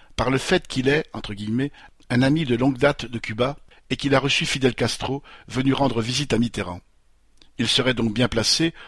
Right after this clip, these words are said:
pour renouer le dialogue avec Cuba, à un moment où, selon lui, l'élection d'Obama va modifier les relations entre Cuba et les U S A. Et s'il y a des affaires possibles à Cuba,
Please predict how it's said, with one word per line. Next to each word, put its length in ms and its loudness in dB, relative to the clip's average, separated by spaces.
pour 240 -6
renouer 320 4
le 100 0
dialogue 320 0
avec 240 -4
Cuba, 380 -4
à 100 2
un 60 4
moment 280 4
où, 100 0
selon 320 0
lui, 260 -6
l'élection 360 2
d'Obama 400 2
va 120 0
modifier 420 -2
les 80 0
relations 540 -2
entre 220 -2
Cuba 500 0
et 60 0
les 200 2
U 80 -2
S 200 -2
A. 180 -12
Et 60 -2
s'il 240 4
y 40 8
a 40 8
des 160 4
affaires 260 0
possibles 460 0
à 100 -10
Cuba, 400 -2